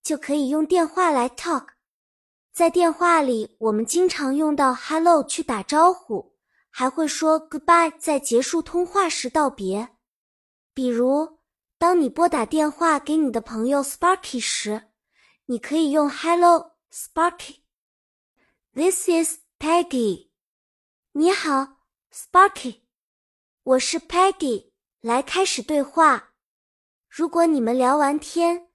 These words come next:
想挂电话了，可以说“Bye, Sparky.” Talk to you later. 再见，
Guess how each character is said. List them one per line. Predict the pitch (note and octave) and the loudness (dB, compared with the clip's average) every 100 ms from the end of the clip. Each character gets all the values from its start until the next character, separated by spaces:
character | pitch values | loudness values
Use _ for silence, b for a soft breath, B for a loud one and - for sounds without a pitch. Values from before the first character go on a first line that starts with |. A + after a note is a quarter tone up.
| _ | _
想 | - - A#3 | -12 -6 -6
挂 | G#3+ D#4+ | -2 0
电 | E4 D#4+ | 0 -2
话 | D#4 F#4+ F#4 | 2 4 4
了， | B3 F#3+ - _ _ _ _ - | 2 -2 -8 _ _ _ _ -12
可 | - | -4
以 | D4+ | -2
说 | C#4 - D#4 | -2 2 2
“Bye, | D#4+ D#4+ D#4+ D#4+ _ _ _ | 4 2 2 0 _ _ _
Sparky.” | - - E4 F#4+ - - - _ _ _ _ _ _ _ _ _ | -20 -2 0 0 -4 -18 -18 _ _ _ _ _ _ _ _ _
Talk | - F4 G4+ - - | -4 0 0 -2 -10
to | - | -4
you | D#4 D4 C#4+ | 0 0 0
later. | C#4+ D#4+ F4 D#4+ A#3+ G3 - _ _ _ _ _ _ _ _ | 2 2 2 0 0 -2 -8 _ _ _ _ _ _ _ _
再 | - F#4 | 0 0
见， | F4+ F#4+ F#4+ D#4+ - | 2 4 4 4 -4